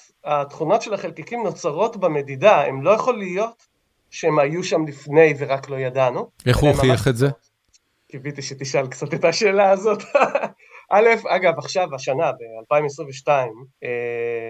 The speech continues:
Speaker 1: שנה שנגמרה, על זה קיבלו פרס נובל לפיזיקה, בדיוק על הניסוי שהוכיח את זה. הוכיחו את זה בעזרת מה שנקרא שזירה קוונטית,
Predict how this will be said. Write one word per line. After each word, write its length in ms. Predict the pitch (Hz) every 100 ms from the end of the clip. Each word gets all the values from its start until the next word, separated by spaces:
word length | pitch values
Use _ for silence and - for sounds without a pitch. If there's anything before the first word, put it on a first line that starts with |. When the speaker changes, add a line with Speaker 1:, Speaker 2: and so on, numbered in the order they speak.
| 113 117 _
Speaker 1:
שנה 240 | - 123
שנגמרה, 580 | 131 143 131 117 113 143 139 _ - _ _ _ _ -
על 120 | 143
זה 180 | 135 190
קיבלו 320 | 190 151 180
פרס 220 | 180 151 147
נובל 240 | 131 131
לפיזיקה, 420 | 135 139 120 - _
בדיוק 500 | 156 175 190 202 196 -
על 160 | 135
הניסוי 520 | 123 123 - 170 170
שהוכיח 480 | 160 143 131 117 -
את 60 | 117
זה. 80 | - _
הוכיחו 300 | 123 220 277
את 60 | 247
זה 120 | 214
בעזרת 300 | 185 175 202
מה 60 | 202
שנקרא 400 | 185 165 175 165
שזירה 420 | - 131 139 156
קוונטית, 440 | 156 127 117 -